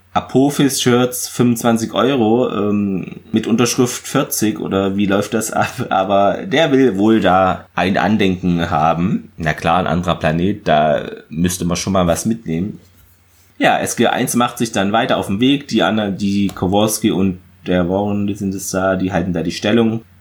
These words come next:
Ja, Carter, "Na schön, Doktor Jackson, erzählen Sie mir mehr über Charé. Wie haben Sie sie kennengelernt?"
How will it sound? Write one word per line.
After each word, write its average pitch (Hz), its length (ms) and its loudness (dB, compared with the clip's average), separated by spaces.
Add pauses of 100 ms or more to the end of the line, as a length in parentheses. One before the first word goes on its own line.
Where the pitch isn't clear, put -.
(240)
Ja, 85 140 0
Carter, 104 380 0
"Na 135 140 0
schön, 147 380 2
Doktor 95 260 0
Jackson, 95 320 -2
erzählen 160 320 0
Sie 160 80 -4
mir 156 160 2
mehr 170 240 2
über 104 360 2
Charé. 117 640 0
Wie 190 200 0
haben 240 280 0
Sie 233 120 2
sie 233 160 2
kennengelernt?" 98 640 0